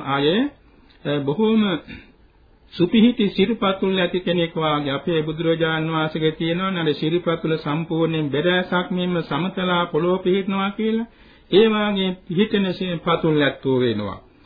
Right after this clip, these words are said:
නමුත් ප්‍රාණඝාත කරන අයගේ පය ඒ වාගේ නෑ උත්කුටික වෙනවා. ඒ වගේම ප්‍රාණඝාතයෙන් වැළකුණු අය දික් විලිඹු, දික් ඇඟිලි,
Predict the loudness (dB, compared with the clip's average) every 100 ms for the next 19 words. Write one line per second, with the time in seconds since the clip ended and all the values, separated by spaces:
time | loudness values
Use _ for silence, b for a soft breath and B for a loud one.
0 | b 0 0 0 0 2 2 2 0 0
1 | 0 -2 -2 -2 -2 -2 -2 2 2 2
2 | -2 2 4 2 0 -6 0 2 2 0
3 | -2 -2 -2 -2 -4 -10 -2 -2 0 -2
4 | -2 0 0 0 -2 -6 -10 b b b
5 | b -2 0 2 0 -2 -2 -2 0 0
6 | 0 0 0 -2 -2 2 2 2 2 2
7 | 2 0 0 2 0 -4 -4 0 0 -2
8 | -2 -2 0 0 0 -2 -8 -2 -2 -4
9 | _ -2 0 0 0 0